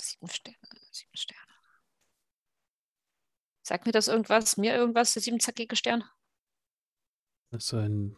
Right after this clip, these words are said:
Speaker 2: eins der vielen Zeichen, die die Bombardianer getragen haben.
Speaker 1: Jo.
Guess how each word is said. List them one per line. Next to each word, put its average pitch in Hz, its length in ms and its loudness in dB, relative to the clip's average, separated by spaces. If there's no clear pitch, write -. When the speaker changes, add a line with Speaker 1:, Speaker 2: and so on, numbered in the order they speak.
Speaker 2:
eins 123 520 0
der 117 160 2
vielen 117 360 4
Zeichen, 110 440 0
die 104 100 0
die 101 100 0
Bombardianer 107 760 0
getragen 95 520 -8
haben. 113 260 -12
Speaker 1:
Jo. 160 920 -6